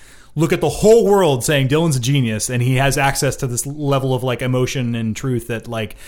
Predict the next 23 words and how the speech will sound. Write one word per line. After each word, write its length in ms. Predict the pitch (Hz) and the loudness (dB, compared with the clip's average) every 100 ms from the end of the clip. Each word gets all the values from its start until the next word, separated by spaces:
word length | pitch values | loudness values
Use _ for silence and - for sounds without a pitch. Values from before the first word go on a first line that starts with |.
| - 135 | -8 -2
n-, 380 | 139 143 135 | -2 -2 -6
few 280 | 120 - 170 | -6 -2 0
people 240 | 147 139 120 | 2 0 0
do 460 | 131 123 101 101 - - - | 0 0 -2 -6 -10 -20 -4
and 160 | 135 139 | 0 2
be 100 | 135 | 0
like, 200 | 117 117 | 0 2
"They're 200 | 175 156 | 2 2
all 200 | 151 - | 2 2
crazy, 360 | 160 139 135 | 0 0 0
Dylan's 280 | 135 131 120 | 0 -2 -2
a 40 | 117 | -4
phony." 340 | 127 107 95 | -4 -4 -6
Like, 220 | 110 - - | -8 -6 -2
I 120 | 180 | 0
believe 340 | 156 147 165 | 2 2 2
it. 100 | 196 196 | 2 2
And, 100 | 185 | 0
like, 180 | 190 226 | 0 -2
it, 200 | - 226 | -4 0
it 80 | |
is, 200 | 240 190 | 0 2
like, 180 | 196 147 | 0 -2